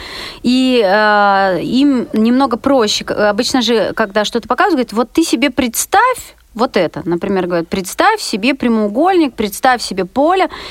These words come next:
И человек действительно в голове у себя создаёт картинку и представляет. Так вот, если мы говорим о, о людях тотально незрячих с рождения, каковым человеком являюсь я,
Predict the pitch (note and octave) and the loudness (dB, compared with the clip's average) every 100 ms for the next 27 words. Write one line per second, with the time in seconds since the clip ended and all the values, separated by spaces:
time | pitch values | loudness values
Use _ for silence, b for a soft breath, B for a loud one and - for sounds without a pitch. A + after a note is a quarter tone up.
0 | B B - E4 D4+ C#4 F4+ E4+ C#4 A#3 | B B 0 2 2 0 0 0 0 0
1 | A#3+ B3 E4+ F4+ - A3+ A3 A#3 - A3+ | 2 2 0 0 -2 -2 0 0 0 -2
2 | - F#4+ - - C4 D4 - C4 A#3 D#3+ | 0 0 0 -2 -4 -4 -2 0 2 0
3 | - - - G#3 - D4+ D#4+ - A#3 C4 | -4 -12 -6 -6 0 0 -2 -6 -2 0
4 | C4 C4+ B3 A#3 B3 A#3 - G#3+ G#3+ A3 | 2 0 2 2 2 0 2 2 2 0
5 | B3+ A3+ G3 G#3+ B3+ A#3+ A3 A#3 A#3 - | 0 -2 -2 -2 0 0 0 0 -2 -2
6 | A#3 A#3 G#3 A3 G3 F#3+ A3+ C4 - A#3 | -2 -2 0 0 0 0 -2 -4 -6 -4
7 | A3 G#3+ G3 G3 F#3 A3 F#3+ G3 G3 G3 | -2 0 -2 -2 -2 -2 -2 0 -2 -2
8 | F#3 F#3 F3+ E3+ - F#3+ F3+ | -2 0 0 0 -2 0 0